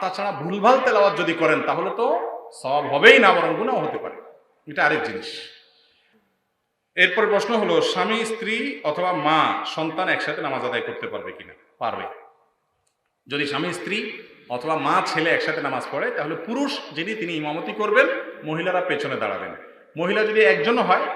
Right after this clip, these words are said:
তিনি পেছনে দাঁড়াবেন, পাশাপাশি দাঁড়াবেন না। বাচ্চারা থাকলে বাচ্চারা মায়ের সাথে পেছনে দাঁড়াবেন, ছেলে বাচ্চা বাপের সাথে দাঁড়াতে পারে। আর যদি কয়েকজন মহিলা হয়, তাহলেও তারা পেছনে দাঁড়াবেন। আর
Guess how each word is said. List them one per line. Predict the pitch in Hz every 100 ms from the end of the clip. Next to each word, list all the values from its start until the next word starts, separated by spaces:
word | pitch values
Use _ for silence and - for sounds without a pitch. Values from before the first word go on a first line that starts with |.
| -
তিনি | 202
পেছনে | 202 202 202 196
দাঁড়াবেন, | 160 143 123 -
পাশাপাশি | 143 151 147 139
দাঁড়াবেন | 117 110 107 95
না। | 101 120 - - - - _ -
বাচ্চারা | 220 214 214
থাকলে | 208 196 226
বাচ্চারা | 165 - 151
মায়ের | 147 139
সাথে | 131 131 127
পেছনে | 123 120 110
দাঁড়াবেন, | 104 98 98 - - -
ছেলে | - 196
বাচ্চা | 180 -
বাপের | 170 151 147
সাথে | 147 139
দাঁড়াতে | 117 110 -
পারে। | - - - - _ _ _
আর | 113 127 160 208 214 - - - - -
যদি | 131 170
কয়েকজন | 170 196 220 226
মহিলা | 220 214 214
হয়, | 196 202 -
তাহলেও | 180 226 233
তারা | 202
পেছনে | 180 147 147 120
দাঁড়াবেন। | 104 92 - -
আর | -